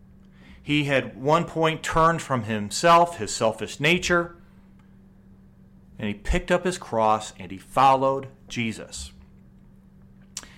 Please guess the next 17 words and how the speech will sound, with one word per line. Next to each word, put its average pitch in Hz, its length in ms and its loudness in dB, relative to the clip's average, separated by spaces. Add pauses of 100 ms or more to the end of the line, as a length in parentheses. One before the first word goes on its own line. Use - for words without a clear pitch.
(260)
And 107 300 -2
that, 139 380 0 (540)
my 104 160 -4
friends, 110 460 -2
would 127 240 -2
prepare 143 540 0
him 165 240 0
for 120 160 -4
some 104 260 -6
regrouping 170 680 0 (220)
that 110 200 -4
would 104 180 -6
be 95 120 -10
needed 147 560 2 (220)
down 110 320 0
the 107 100 -6
road. 87 420 -10